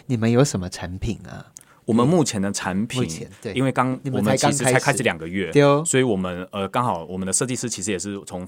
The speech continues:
Speaker 2: 刚从法国回来。
Speaker 1: 哦。
Speaker 2: 对，那整个品牌跟产品都需要靠他。
Speaker 1: 有，他，你们的东西设计起来好可爱哦，
Speaker 2: 哦。
Speaker 1: 很喜欢，
Speaker 2: 是，
Speaker 1: 对。
Speaker 2: 谢谢。但，
Speaker 1: 嗯。
Speaker 2: 呃，因为还在很初期阶段，他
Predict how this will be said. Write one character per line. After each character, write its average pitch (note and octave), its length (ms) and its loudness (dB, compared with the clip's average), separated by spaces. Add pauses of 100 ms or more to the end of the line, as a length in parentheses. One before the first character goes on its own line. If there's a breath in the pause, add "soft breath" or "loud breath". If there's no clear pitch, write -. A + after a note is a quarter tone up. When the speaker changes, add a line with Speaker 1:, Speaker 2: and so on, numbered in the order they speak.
(120)
Speaker 2:
刚 A2+ 160 -4
从 G2 160 -10
法 G2 160 -6
国 E2 160 -12
回 D2+ 200 -14
来。 D2+ 220 -16
Speaker 1:
哦。 A#2 460 0
Speaker 2:
对， E2 260 -4
那 F#2 240 -2
整 E2 180 -10
个 E2+ 80 -8
品 E2 240 -14
牌 E2 260 -12
跟 F2+ 240 -8
产 E2+ 240 -10
品 D#2+ 220 -14
都 E2+ 160 -8
需 D3+ 80 6
要 B2+ 300 10
靠 G2 140 -2
他。 C#3+ 120 2
Speaker 1:
有， C#3 80 4
他， - 80 -6
你 C3+ 80 0
们 B2 120 0
的 B2 120 4
东 C#3 120 4
西 C#3+ 160 -2
设 C3+ 220 2
计 C3 140 -2
起 - 100 -4
来 F2+ 80 0
好 F#2+ 160 -6
可 - 220 -8
爱 F2 240 -6
哦， E2+ 100 -10
Speaker 2:
哦。 G2+ 40 -8
Speaker 1:
很 F#2+ 100 -6
喜 D#2 180 -10
欢， E2+ 320 -10
Speaker 2:
是， G2+ 140 -4
Speaker 1:
对。 E2+ 160 -4
Speaker 2:
谢 F#2 100 -6
谢。 E2+ 240 -6
但， A#2+ 160 -2
Speaker 1:
嗯。 G2+ 100 -6 (220 loud breath)
Speaker 2:
呃， G#2 160 -4
因 C3+ 80 0
为 D#3 80 4
还 G2+ 220 -2
在 C3 120 2
很 G#2 160 -4
初 A2 220 -4
期 - 140 -8
阶 F#2+ 80 -4
段， F#2+ 100 -2
他 A2+ 160 -6